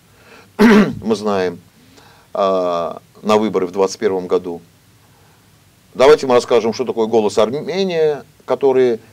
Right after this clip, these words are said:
э, вещает, э, запудривает мозги нашим гражданам. Давайте мы расскажем «Царьград»,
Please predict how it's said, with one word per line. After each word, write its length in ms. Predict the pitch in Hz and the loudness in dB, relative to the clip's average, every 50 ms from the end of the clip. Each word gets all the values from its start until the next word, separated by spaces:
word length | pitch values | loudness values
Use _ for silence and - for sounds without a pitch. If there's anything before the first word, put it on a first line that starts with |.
| _ _ _ - | _ _ _ -16
э, 300 | - - 117 113 107 104 | -8 -4 -4 -2 -2 -2
вещает, 600 | 110 127 123 - - 135 123 117 113 107 107 - - _ _ _ _ _ - | -4 -4 -6 -2 2 4 6 6 6 6 4 0 -8 _ _ _ _ _ -8
э, 160 | - 110 101 | -6 -4 -4
запудривает 640 | 101 98 123 120 - 131 123 117 113 110 113 104 107 | 0 0 0 0 0 -4 -4 -2 -2 -2 -4 -4 -2
мозги 300 | 110 113 110 107 110 110 | -2 -2 -2 -2 -4 -6
нашим 260 | 107 104 - - 107 | -6 -6 -6 -6 -6
гражданам. 500 | 98 110 104 101 98 95 101 98 98 98 | -2 0 0 0 0 -2 -6 -8 -4 0
Давайте 320 | 104 120 139 175 175 - 127 | 0 0 0 0 -2 -2 0
мы 80 | 120 | 0
расскажем 420 | 113 110 - - 120 110 110 107 101 | 0 0 2 0 0 0 0 -2 -2
«Царьград», 720 | - 123 117 110 107 104 135 135 160 175 190 196 - | 0 2 2 2 4 2 2 4 4 4 2 2 -2